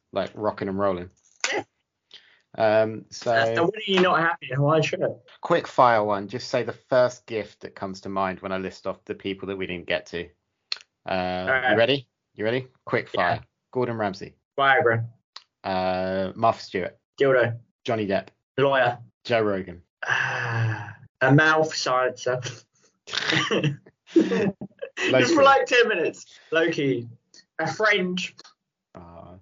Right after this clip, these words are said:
Speaker 1: Charlotte Church.
Speaker 2: Who's Charlotte Church?
Speaker 1: Uh, opera singer.
Speaker 2: Oh, better music taste.
Speaker 1: The Michelin Man.
Speaker 2: <laughs> Uh, Shake Weight.
Speaker 1: And Stay Puft.
Speaker 2: A girlfriend.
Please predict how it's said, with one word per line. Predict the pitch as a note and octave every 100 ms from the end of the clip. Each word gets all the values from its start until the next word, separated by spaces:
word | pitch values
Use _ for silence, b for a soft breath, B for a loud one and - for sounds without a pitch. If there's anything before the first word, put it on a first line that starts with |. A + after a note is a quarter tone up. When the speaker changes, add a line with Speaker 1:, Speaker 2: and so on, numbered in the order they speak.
| _
Speaker 1:
Charlotte | - - A#2+ G#2+
Church. | - G2 F#2 - _ -
Speaker 2:
Who's | C#3
Charlotte | C3 C#3 B2 C3
Church? | A#2 - - _ _ _ -
Speaker 1:
Uh, | F2+ F#2
opera | - A2+ -
singer. | - F2 E2+ _ _
Speaker 2:
Oh, | C#3 C#3 C3 B2+ A#2 A2+ G#2 - _ -
better | C#3 C3+ C3
music | C3 A#2+ B2 -
taste. | B2+ A#2+ - - _ _ _ _ D3+ D3+ D#3+ - _ b b -
Speaker 1:
The | A#2
Michelin | B2+ B2+ G#2 G#2+
Man. | F#3+ G#3 - G#3
Speaker 2:
<laughs> | - - _ _ _ _ _ - - - - - - - -
Uh, | D3+ D3
Shake | C#3+ F3 D#3+ D#3
Weight. | C#3 - - _ _ _ _ - B B B B _
Speaker 1:
And | G#2 G2 G2 G2 G2+
Stay | - - G2+
Puft. | G2 E2+ - _ - B _ -
Speaker 2:
A | D3+
girlfriend. | D#3 D3+ D3 C#3 B2+ B2